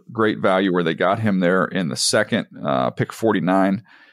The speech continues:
He's excellent against the run. I think he's got more upside against the pass than people give him credit for. Niners did not pick till the third, three third round picks, Jair Brown, safety, Penn State, the best kicker, Jake Moody from Michigan, Cameron Latu, tight end, Bama. In the fifth round, a couple guys,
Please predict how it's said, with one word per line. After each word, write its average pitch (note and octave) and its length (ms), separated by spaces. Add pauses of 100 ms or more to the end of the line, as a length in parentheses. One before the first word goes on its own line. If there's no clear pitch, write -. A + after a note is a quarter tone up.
(160)
He's A2+ 260
excellent A#2+ 380
against G#2+ 220
the G2 60
run. G2+ 180
I F#2 60
think G2+ 180
he's G2 120
got F2 200
more F#2+ 160
upside F#2 260
against D#2+ 220
the F2+ 80
pass E2 340
than C#2 100
people - 220
give C#2+ 120
him A1 80
credit - 280
for. - 340
Niners B2 800 (440)
did C3+ 100
not C#3 200
pick D3+ 140
till D3 100
the B2+ 80
third, C3+ 400
three B2+ 200
third B2 220
round A#2 220
picks, A#2+ 200
Jair A2 300
Brown, A2 260
safety, A2 380
Penn G#2+ 260
State, C#3 380
the G2+ 80
best A#2+ 300
kicker, A#2 320
Jake G#2+ 280
Moody A2+ 260
from G2+ 220
Michigan, A#2+ 540
Cameron A2 460
Latu, A2 540
tight G#2+ 280
end, G#2 220
Bama. F#2+ 380
In D2 80
the F2+ 60
fifth - 360
round, A#2 280
a - 60
couple - 240 (100)
guys, G#2+ 380